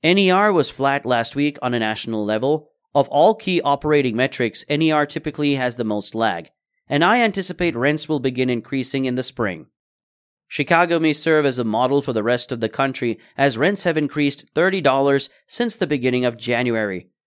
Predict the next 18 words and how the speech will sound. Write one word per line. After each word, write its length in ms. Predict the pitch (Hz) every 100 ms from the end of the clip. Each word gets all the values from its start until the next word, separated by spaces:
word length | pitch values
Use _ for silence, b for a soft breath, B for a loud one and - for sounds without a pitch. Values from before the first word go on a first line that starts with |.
| _
on 140 | 147 156
the 80 | 135
heels 340 | 160 196 147
of 80 | 113
strong 340 | - 120 104
traffic, 560 | - 151 147 151 147 - _ -
leasing, 360 | 214 214 208
and 120 | 165 135
occupancy 560 | 131 127 131 120 127
growth. 420 | 107 104 85 76 _ _ _ _ _ _ _
Traffic 440 | - 165 156 170
and 160 | 160 127
rents 280 | 139 139 -
nationwide 640 | 139 - 123 120 127 127
have 180 | 120 113
been 160 | 117
mostly 380 | 107 117 - 113
flat 400 | 101 123 127 123